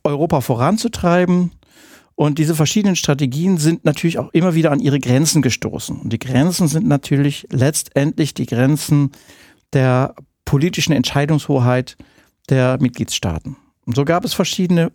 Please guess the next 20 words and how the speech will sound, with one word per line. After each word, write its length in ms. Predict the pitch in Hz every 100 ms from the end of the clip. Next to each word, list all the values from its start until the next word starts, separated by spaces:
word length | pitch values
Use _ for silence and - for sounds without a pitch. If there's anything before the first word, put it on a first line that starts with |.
| _
Versuche 640 | - - 156 135 170 190 190
und 100 | 165
Strategien, 760 | - 165 143 127 156 170 175 240 -
<clears throat> 1080 | 151 151 127 - - _ _ _ _ _ -
das 200 | 151 151
zusammenzubringen. 880 | 147 143 151 135 110 117 104 104 - - - - _
Und 140 | - 127
der 140 | 139
erste 280 | 151 175 202
Versuch 360 | 175 160 175
und 60 | 165
die 100 | 139
erste 260 | 151 156 156
Strategie 580 | - 147 143 151 143
ist 220 | 139 107 -
interessanterweise 880 | 139 135 127 - 147 139 131 127 123
jetzt 320 | 123 120 -
nicht 280 | 175 - -
über 200 | 135 127
Marktintegration 1160 | 120 123 - 165 185 185 180 - 180 180 208